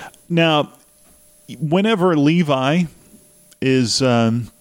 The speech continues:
gonna be doing a show somewhere locally, somehow you're always involved. You, so you and Levi are actually pretty good friends, right?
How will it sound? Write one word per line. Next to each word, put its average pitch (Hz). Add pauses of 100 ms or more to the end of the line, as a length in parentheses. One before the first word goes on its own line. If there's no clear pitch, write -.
(640)
gonna 127
be 123
doing 123
a 120
show 120
somewhere 120
locally, 117
somehow 131
you're 127
always 127
involved. 107
You, 113 (340)
so -
you 208
and 190
Levi 156
are 117
actually 120
pretty 123
good 104
friends, 107
right? 104